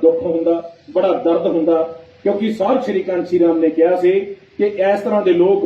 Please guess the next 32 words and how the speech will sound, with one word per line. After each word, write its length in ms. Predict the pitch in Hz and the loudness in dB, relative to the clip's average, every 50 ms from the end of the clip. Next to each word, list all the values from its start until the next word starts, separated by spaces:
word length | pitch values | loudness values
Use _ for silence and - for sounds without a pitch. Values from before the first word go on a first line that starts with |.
| - - | -2 0
ਬੀਵੀ 320 | 165 180 214 214 226 226 | 0 0 2 2 0 0
ਤੇ 140 | 226 214 202 | 0 0 -2
ਟੀਵੀ 420 | - - 202 214 214 196 185 147 - - - - - _ _ _ - | -2 -2 0 0 0 2 2 0 0 -2 -8 -20 -20 _ _ _ -2
ਦੇ 80 | 180 180 | 0 2
ਵਿੱਚ 220 | 180 180 - 185 180 | 2 2 2 0 0
ਮਸਤ 360 | 175 165 165 196 196 - 214 | -2 -2 -2 -2 -2 -2 -2
ਹੋ 160 | 180 175 165 | 0 2 2
ਜਾਂਦੇ 300 | 160 165 165 170 185 196 | 2 2 0 0 -2 -2
ਨੇ। 160 | 196 196 196 | -2 -4 -4
ਇੱਕ 140 | 180 - 190 | -4 -6 -6
ਸ਼ਰਾਬ 480 | - - 165 151 151 160 175 170 170 185 | -6 -2 -2 0 0 0 0 0 -2 -4
ਦੀ 60 | 180 - - | -6 -2 0
ਬੋਤਲ, 380 | 320 190 - - 226 185 160 - - - - - _ _ _ _ _ - | 0 0 2 2 2 0 0 -2 -4 -12 -20 -20 _ _ _ _ _ 0
ਉਹ 100 | 208 220 | 0 2
ਉਹਨਾਂ 320 | 220 226 240 233 240 247 | 2 2 4 4 4 4
ਨੂੰ 200 | 240 233 233 - | 4 2 0 -2
ਸਾਰਾ 320 | - - 226 247 269 277 247 | -6 -4 0 0 2 2 2
ਕੁਛ 200 | 240 226 - 233 | 0 -4 -4 -4
ਹੀ 60 | 214 | -2
ਉਹ 120 | 214 202 185 | 0 2 2
ਲੱਗਦੀ 400 | 170 160 170 165 180 190 185 180 | 2 2 2 2 2 2 2 2
ਹੈ 80 | 170 175 - - - - - - | 0 -2 -4 -10 -18 -16 -6 -2
ਤੇ 60 | 220 | 0
ਉਹ 120 | 220 214 214 | 2 2 2
ਸਮਾਜ 460 | 208 190 180 170 170 185 202 208 202 | 0 -2 0 0 0 0 0 0 0
ਦੇ 100 | 208 202 - - 175 | -2 -4 -4 -4 -6
ਅਥਾਹ 360 | - - 185 214 247 247 - | -4 -2 -2 0 0 0 2
ਦੁੱਖਾਂ 280 | 180 165 - 180 185 170 | 0 0 0 -2 -2 -2
ਨੂੰ 140 | 175 165 - | -2 -2 0
ਭੁੱਲ 220 | 175 170 - 269 | 0 0 2 2
ਜਾਂਦੇ 300 | 143 151 151 156 170 175 | 2 0 0 0 0 0
ਨੇ। 180 | 170 175 175 | 0 -2 -4